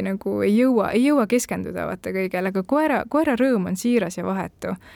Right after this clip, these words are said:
Et ta, ta tunneb rõõmu nii lihtsatest asjadest, <laughs> olgu selleks mingi liblikalend või rohutirts, kes hüppab kuskil muru sees, et, et, ähm,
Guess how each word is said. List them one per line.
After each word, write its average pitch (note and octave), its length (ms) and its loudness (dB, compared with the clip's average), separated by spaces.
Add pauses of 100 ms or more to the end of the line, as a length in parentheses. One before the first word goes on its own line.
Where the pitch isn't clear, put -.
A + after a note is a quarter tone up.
(180)
Et F#3 160 -4
ta, G3+ 400 0
ta A3 160 0
tunneb C#4+ 280 2
rõõmu A#3 320 4
nii B3 160 4
lihtsatest - 560 -4
asjadest, G3+ 560 -4
<laughs> A#3+ 60 2
olgu C4 280 2
selleks G3+ 320 -2
mingi G3 220 0
liblikalend G#3+ 720 0
või F#3 120 -2
rohutirts, G3 540 -2
kes - 220 -12
hüppab G3 300 -12
kuskil F#3 320 -4
muru G3 260 2
sees, F#3 340 -6
et, F#3+ 380 -8 (720)
et, F#3 500 -4
ähm, F#3 640 2